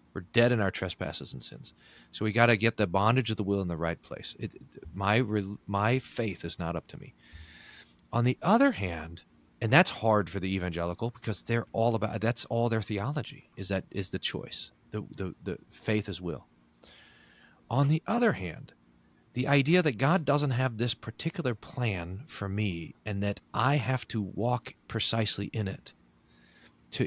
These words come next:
in, to add freedom to our human lives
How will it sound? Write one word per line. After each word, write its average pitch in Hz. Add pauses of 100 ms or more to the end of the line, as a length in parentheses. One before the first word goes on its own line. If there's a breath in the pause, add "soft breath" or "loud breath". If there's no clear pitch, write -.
in, 123 (120)
to 113 (560)
add 147
freedom 151 (520)
to 117
our 131
human 123
lives 90